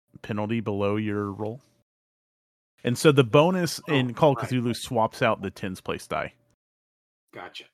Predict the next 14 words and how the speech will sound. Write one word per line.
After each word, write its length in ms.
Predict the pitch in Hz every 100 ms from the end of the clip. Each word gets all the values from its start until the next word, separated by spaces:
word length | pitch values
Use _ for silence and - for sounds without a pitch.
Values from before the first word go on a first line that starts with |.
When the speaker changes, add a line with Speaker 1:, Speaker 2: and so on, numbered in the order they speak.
| -
Speaker 1:
Uh, 300 | 165 165 165
so 140 | 143 185
you 60 |
become 240 | 170 180 156
a 40 |
twenty-seven. 680 | - 147 127 - 117 104 101
So, 440 | - 110 104 -
um, 500 | 110 104 98 95 92 - _ _ _ _ _ _ _ _ _ _ _ _ _ _ _ _ _ _ _ _ _ _ _ _ _ _ _ _ _ _ _ _ _ _ _ _ _ _ _ _ _ _ _ _ _ _ _
is 180 | 143 123
anyone 280 | 156 156 143
firing 460 | - 143 139 127
more 280 | 104 104 113
than 160 | 135 143
once? 420 | 156 - -